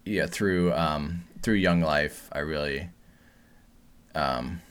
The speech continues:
I, I don't think there was, like, a specific moment where it's like, "Oh yeah, I'm gonna believe in Jesus,"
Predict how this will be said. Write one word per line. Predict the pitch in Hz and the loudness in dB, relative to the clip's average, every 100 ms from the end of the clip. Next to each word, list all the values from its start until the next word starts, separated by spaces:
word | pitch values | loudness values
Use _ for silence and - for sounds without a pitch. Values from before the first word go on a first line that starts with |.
| - - - - - - - _ _ _ - - - - - - | -20 -20 -20 -20 -20 -20 -20 _ _ _ -20 -20 -20 -20 -20 -18
I, | - - | -16 -4
I | 131 | 2
don't | 165 | 4
think | 175 170 | 4 4
there | |
was, | 139 113 | 4 2
like, | 87 | 0
a | |
specific | 85 87 85 78 71 | -2 -4 -6 -4 -4
moment | 69 65 85 78 | -4 -4 -4 -4
where | 76 | -6
it's | 67 | -4
like, | - 58 - | -4 -4 -4
"Oh | |
yeah, | 71 67 60 | -2 0 -2
I'm | 65 | -4
gonna | 65 | -8
believe | 64 64 65 | -6 -8 -8
in | 65 | -8
Jesus," | 62 67 90 101 - | -8 -6 -6 -8 -12